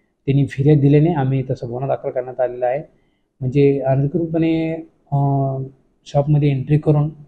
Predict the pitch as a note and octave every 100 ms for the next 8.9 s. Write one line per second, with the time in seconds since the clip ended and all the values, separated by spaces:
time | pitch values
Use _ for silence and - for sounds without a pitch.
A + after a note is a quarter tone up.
0 | _ _ _ C3 C3+ C#3+ C#3 C3+ C#3 C#3
1 | C3 C3 C3+ C#3 - B2 C3+ C3 C3 B2+
2 | B2 A2+ C3+ C3+ - B2 B2+ B2 B2 C3
3 | B2+ - - B2+ A#2+ B2 B2 B2 B2+ A#2+
4 | A#2+ A#2+ A#2+ A#2+ A#2 A2+ A#2+ D3 _ _
5 | _ _ _ _ - C3 D3 D3+ D3 C#3
6 | D3 C#3 C#3+ C#3+ C3+ C#3+ C3+ C#3+ C#3 C3+
7 | C3 B2 B2 B2+ B2+ C3+ C3+ - B2+ -
8 | C3 - B2+ B2 B2+ B2+ B2 A#2+ D3